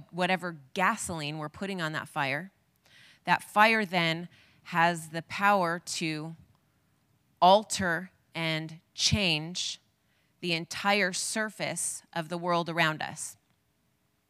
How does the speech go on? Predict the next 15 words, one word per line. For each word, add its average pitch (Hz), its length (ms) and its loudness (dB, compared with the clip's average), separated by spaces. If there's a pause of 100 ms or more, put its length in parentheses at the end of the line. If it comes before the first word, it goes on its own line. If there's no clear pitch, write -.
(600)
It's 170 140 -6
a 180 60 0
hundred 185 380 -4
percent 175 360 -6
grounded 160 300 -2
in 156 100 -6
Scripture. 170 440 -6
I'm 170 140 -6
gonna 160 200 -6
read 156 180 -10
James. 151 640 -10 (2750)
Look 180 200 0
at 202 120 0
the 208 80 -2
ships - 480 2